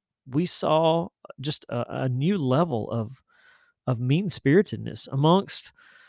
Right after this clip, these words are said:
all walks of life, all kinds of people. And I'm gonna tell you, we really saw it. We've really seen it in churches. People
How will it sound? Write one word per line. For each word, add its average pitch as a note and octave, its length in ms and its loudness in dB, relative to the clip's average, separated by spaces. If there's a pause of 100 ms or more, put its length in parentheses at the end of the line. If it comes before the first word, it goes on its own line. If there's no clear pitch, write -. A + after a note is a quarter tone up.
(440)
all F#3+ 440 10
walks D3+ 380 0
of A#2+ 100 -6
life, F3 340 4
all G#3+ 300 10
kinds F#3+ 340 0
of B2+ 140 -2
people. G#3 500 -6
And C#3 120 -4
I'm B3+ 200 -4
gonna C3+ 160 0
tell - 260 -6
you, A2 140 -4
we A3+ 220 -4
really D3+ 400 0
saw F#3+ 320 -2
it. C3 200 -2
We've G3+ 240 -2
really F#3+ 200 2
seen F#3+ 220 -2
it - 100 0
in C3 120 0
churches. - 540 -6 (1120)
People E3+ 520 -4